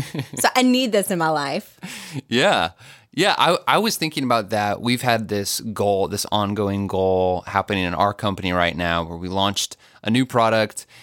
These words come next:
Speaker 2: and we've been tracking the goal and you've been posting. And it's interesting because you have been sharing that goal and we've revisited it every single day as we've been going through this process.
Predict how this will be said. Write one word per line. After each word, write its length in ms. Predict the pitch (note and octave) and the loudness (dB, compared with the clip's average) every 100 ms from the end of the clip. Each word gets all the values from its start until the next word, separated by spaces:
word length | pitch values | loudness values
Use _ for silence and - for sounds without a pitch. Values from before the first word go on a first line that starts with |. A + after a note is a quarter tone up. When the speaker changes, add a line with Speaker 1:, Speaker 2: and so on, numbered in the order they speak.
| - | -8
Speaker 2:
and 80 | A2 | -4
we've 140 | A2+ | -2
been 160 | G#2+ G2+ | -2 -4
tracking 360 | - A2+ A#2 | 0 2 2
the 60 | A2 | 0
goal 200 | G#2+ G#2 | 2 2
and 160 | G#2+ A#2 | 2 0
you've 100 | A#2+ | 0
been 140 | A2+ | -2
posting. 520 | G#2+ A#2 C#3+ - G2+ | -2 -2 -2 -2 -4
And 140 | - B2+ | -2 -2
it's 140 | - | -2
interesting 480 | - E3 G3+ - A#2 | -6 -4 -4 -2 -2
because 720 | G2+ G2+ A#2 G#2+ G2+ F#2+ - - _ _ _ _ _ | -2 -4 0 0 0 -4 -10 -14 _ _ _ _ _
you 380 | A2 B2 C#3+ | -4 0 2
have 580 | D3 A2 G#2+ G#2+ G#2 G2 | 0 0 0 2 0 -4
been 300 | A2+ G#2+ G2+ - | -4 -2 -4 -6
sharing 380 | - - C3 C3+ | -4 0 2 2
that 180 | A#2+ G2+ | 2 0
goal 420 | G#2 G2+ G2+ G2 | 0 2 2 0
and 220 | - G2+ G2 | -4 -6 -6
we've 220 | G2+ F#2 | -8 -6
revisited 600 | G#2 F#2+ A#2 C#3+ B2 G2+ | -6 -2 0 0 0 0
it 320 | F#2+ F#2 - _ _ _ _ - | 0 -2 -4 _ _ _ _ -2
every 320 | A#2 B2 B2 | -2 0 0
single 340 | - A#2+ G2+ | 0 -2 -2
day 280 | F2 G#2 G#2+ | -2 0 2
as 140 | G2 | 0
we've 100 | G2 | -4
been 140 | F#2+ G2+ | -6 -4
going 200 | G2+ G2 | -2 -2
through 100 | F#2+ | -6
this 140 | F2+ | -10
process. 600 | - - E3 - G#2 - | -10 -4 -4 -2 -2 -2